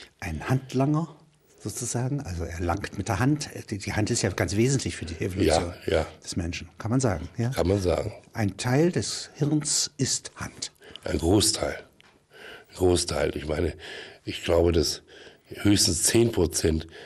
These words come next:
Speaker 2: von hundert, äh, wenn's verteilt ist zwischen Fuß und Hand,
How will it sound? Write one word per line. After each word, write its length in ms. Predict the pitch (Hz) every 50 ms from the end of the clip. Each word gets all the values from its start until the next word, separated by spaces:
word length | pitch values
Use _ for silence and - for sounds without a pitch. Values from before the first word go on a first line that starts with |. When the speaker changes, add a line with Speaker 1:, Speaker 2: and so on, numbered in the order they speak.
| - - - - _
Speaker 2:
von 280 | - - 90 80 78 73
hundert, 460 | 98 101 92 85 80 78 76 - - - - - - - - - _ -
äh, 300 | - 90 90 85 82 80 80 82
wenn's 280 | 85 85 82 80 - -
verteilt 400 | - 82 - - 82 80 82 90
ist 120 | 85 -
zwischen 260 | - 92 76 80 82
Fuß 340 | 80 - - 107 107 - -
und 180 | 92 80 80 80
Hand, 300 | 85 101 110 92 - -